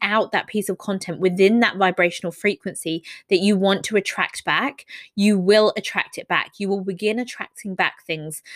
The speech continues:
that you never thought were possible, new opportunities, powerful connections through your content.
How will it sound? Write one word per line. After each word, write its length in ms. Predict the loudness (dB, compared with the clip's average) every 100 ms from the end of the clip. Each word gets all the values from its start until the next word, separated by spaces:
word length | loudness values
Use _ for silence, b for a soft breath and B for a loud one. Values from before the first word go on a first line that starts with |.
| B 0
that 140 | 0
you 160 | 2 2
never 300 | 4 4 2
thought 260 | 2 0 0
were 80 |
possible, 520 | -6 -8 -8 -10 -8 -4
new 260 | 0 0
opportunities, 680 | -2 -6 -6 -4 -4 -8 -10
powerful 400 | 0 0 2 -4
connections 560 | -2 -4 -4 -12 -12
through 160 | -8 -4
your 120 | -4
content. 500 | -6 -12 -6 -8 -8